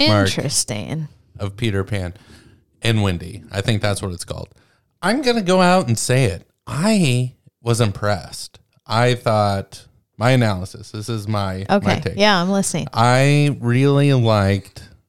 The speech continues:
Speaker 1: the, uh, art direction. I liked the costumes. I liked the acting. These kids are doing a really good job so far. Um, the,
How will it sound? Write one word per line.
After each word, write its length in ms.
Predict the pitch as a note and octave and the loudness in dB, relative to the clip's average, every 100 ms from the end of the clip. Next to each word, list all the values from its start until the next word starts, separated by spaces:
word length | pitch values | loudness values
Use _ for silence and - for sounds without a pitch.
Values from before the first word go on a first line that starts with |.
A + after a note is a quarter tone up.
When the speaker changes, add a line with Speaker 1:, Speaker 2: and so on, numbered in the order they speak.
| _ _ _ _ | _ _ _ _
Speaker 1:
the, 760 | G2+ G#2+ G2+ G2+ G2 G2 F#2+ G2 _ _ _ _ _ | -6 -2 0 -2 -2 -4 -6 -8 _ _ _ _ _
uh, 320 | A2 F#2+ G2 - - | -12 -8 -8 -10 -2
art 220 | A2+ - | -2 0
direction. 760 | B2 A#2 A2+ - A2 G#2+ G#2+ - | 0 0 0 0 0 2 0 -2
I 160 | - G#2 | -2 0
liked 540 | G2 G2 G2 - - - | 0 0 -2 -8 -20 -12
the 120 | G2+ | -8
costumes. 1000 | G2 A2+ A2 A2 - G#2 G#2 G2+ G2+ - - _ _ _ - | -4 0 0 0 -2 0 2 2 -2 -4 -20 _ _ _ -4
I 100 | G#2 | 0
liked 420 | G#2+ A2+ A#2+ - | 2 2 2 -2
the 200 | G#2+ F#2 - | -6 -6 -8
acting. 840 | - C3 C#3+ - - G#2 F2 F2+ - | -6 -2 -2 -4 -10 -8 -8 -10 -10
These 200 | A2+ B2 | -6 -6
kids 420 | - B2 B2+ A2+ | -4 0 0 0
are 120 | G#2+ F#2 | -2 0
doing 320 | G2+ G#2 G2 | 0 2 2
a 60 | F#2 | 0
really 320 | G2 A2 G2 | -2 -2 -2
good 200 | F#2+ F2+ | -6 -6
job 280 | F#2+ F#2 - | -8 -8 -10
so 180 | D#2+ | -14
far. 440 | F#2 - A1+ - G#2 _ _ _ _ _ - | -12 -12 -10 -10 -10 _ _ _ _ _ -2
Um, 560 | G#2+ G2+ F#2+ G2 F#2+ F#2+ - _ _ _ _ _ _ _ _ _ _ _ | 2 2 2 0 -2 -6 -14 _ _ _ _ _ _ _ _ _ _ _
the, 580 | A#2 G#2+ A#2 A2 G#2 G2+ | -8 0 2 2 2 -2